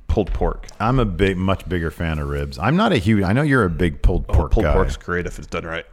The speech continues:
Speaker 2: I'm not, like, a huge
Speaker 1: Oh, so
Speaker 2: fan of
Speaker 1: good.
Speaker 2: that. Ribs, I'm a big, big fan of. So for me, it's ribs all day long.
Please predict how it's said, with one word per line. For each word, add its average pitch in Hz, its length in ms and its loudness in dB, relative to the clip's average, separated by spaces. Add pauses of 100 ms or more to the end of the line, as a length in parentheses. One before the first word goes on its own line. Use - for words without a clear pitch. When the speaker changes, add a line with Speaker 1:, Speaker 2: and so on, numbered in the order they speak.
Speaker 2:
I'm 104 140 0
not, 139 120 2
like, 113 180 2
a 87 60 2
huge 78 300 0
Speaker 1:
Oh, - 40 -6
so - 180 -8
Speaker 2:
fan 76 160 -2
of 73 60 -2
Speaker 1:
good. 71 100 -2
Speaker 2:
that. 71 320 -8
Ribs, 98 480 2
I'm 80 280 -2
a 78 100 -2
big, 71 500 -4
big 73 200 -4
fan 71 280 -6
of. 71 220 -6
So 78 220 -6
for - 140 -10
me, 85 120 -2
it's 78 180 -8
ribs 73 240 -6
all 71 120 -6
day 69 160 -8
long. 69 400 -8